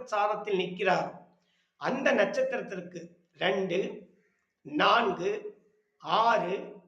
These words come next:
எட்டு, ஒன்பதாவது நட்சத்திரங்கள் உங்களுக்கு சிறப்பை தரும். இப்போ சுக்கிர தசை நடக்குது இருபது வருடம், சனி தசை நடக்குது பத்தொன்பது வருடம்.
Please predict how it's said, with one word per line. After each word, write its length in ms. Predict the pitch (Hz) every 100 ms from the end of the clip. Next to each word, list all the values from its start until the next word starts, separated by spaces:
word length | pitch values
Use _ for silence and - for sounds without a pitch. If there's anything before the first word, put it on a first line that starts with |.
| _ 180 190
எட்டு, 340 | - - 160 165 - - 185
ஒன்பதாவது 560 | 247 269 277 269 262 247
நட்சத்திரங்கள் 800 | 233 233 - - 208 190 185 269 -
உங்களுக்கு 560 | 202 202 214 208 208 277
சிறப்பை 440 | - 226 233 - 226
தரும். 320 | - 175 - - - _ - _ -
இப்போ 120 | 214 -
சுக்கிர 280 | 254 277 294
தசை 200 | 262 233
நடக்குது 360 | 240 220 185 160 151
இருபது 380 | 202 269 277 247 214
வருடம், 340 | 214 208 190 - - _ _ _ _ _ _
சனி 260 | - 254 311
தசை 240 | 294 262
நடக்குது 360 | 240 233 233 180 175
பத்தொன்பது 540 | 262 - 302 285 247 196
வருடம். 340 | 185 190 190